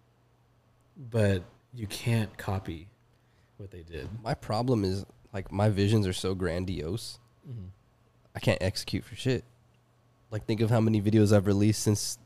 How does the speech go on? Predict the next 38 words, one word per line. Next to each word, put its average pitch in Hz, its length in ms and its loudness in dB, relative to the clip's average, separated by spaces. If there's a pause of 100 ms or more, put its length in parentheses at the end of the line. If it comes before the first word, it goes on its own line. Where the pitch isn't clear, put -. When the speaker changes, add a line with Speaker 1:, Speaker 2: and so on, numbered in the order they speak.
(100)
Speaker 2:
our 113 180 2
video. 92 440 -2 (540)
Speaker 1:
That's 117 240 -2
the 107 80 -2
thing, 143 300 -4
dude. 117 260 -6
Speaker 2:
Yeah. - 240 -4 (1000)
Speaker 1:
Like, 113 160 2
Lil 120 200 6
B 123 180 6
does, 113 220 4
like, 107 160 4
a 104 40 4
video, 110 380 4
like, 110 160 0
he, 123 160 2
when 120 320 -2
he 117 140 2
was 110 200 2
on, 107 180 -2
had 110 300 -2
YouTube, 117 380 -2
I 113 80 2
guess, 107 240 -2
I 107 40 -4
don't 104 140 0
even 98 180 -2
know 95 120 -8
if 98 80 -20
he 101 60 -20
still 104 160 -18
does, 107 100 -14
but 113 60 -8
when 110 80 0
I - 20 2
was 104 100 2
following 120 440 2
him, 107 280 2